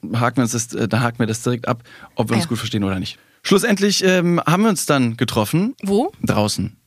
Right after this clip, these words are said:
Speaker 1: Am Rhein.
Speaker 2: Aber wie war's, als ihr das erste Mal aufeinander traft? Dann, wie war das Gefühl? Wie, hattest du sie so dir vorgestellt?
Speaker 1: Ähm, ja, doch schon. Sie hat einen sehr natürlichen Eindruck, äh, mir gegenüber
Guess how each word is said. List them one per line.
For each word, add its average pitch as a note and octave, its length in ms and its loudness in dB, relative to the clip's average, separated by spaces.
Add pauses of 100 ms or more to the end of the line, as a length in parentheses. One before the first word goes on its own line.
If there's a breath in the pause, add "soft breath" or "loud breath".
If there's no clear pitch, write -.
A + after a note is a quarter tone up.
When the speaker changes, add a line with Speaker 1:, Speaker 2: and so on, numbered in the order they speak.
(360)
Speaker 1:
Am G#2+ 220 0
Rhein. G2 480 -2
Speaker 2:
Aber A#3 180 0
wie B3 140 -4
war's, A#3 260 2
als A3+ 180 -4
ihr A3 80 -2
das G#3+ 140 -4
erste - 240 -4
Mal A3 80 0
aufeinander G#3 420 0
traft? A3 520 0
Dann, A#3+ 320 0 (160)
wie F#3+ 540 -4
war G#3 60 2
das A3 200 -2
Gefühl? B3 600 -2
Wie, G#3 240 -6 (280)
hattest G#3+ 340 -2
du G3+ 100 2
sie F#3+ 200 0
so A3 340 2
dir G#3+ 140 0
vorgestellt? C4 720 -2
Speaker 1:
Ähm, C#3 460 2
ja, A2+ 520 2
doch B2+ 160 0
schon. G#2+ 420 0
Sie B2+ 200 2
hat C#3+ 140 -2
einen C3 180 2
sehr A#2+ 200 2
natürlichen C#3+ 460 0
Eindruck, C3 500 0
äh, A#2 200 2
mir B2+ 180 2
gegenüber A#2 640 0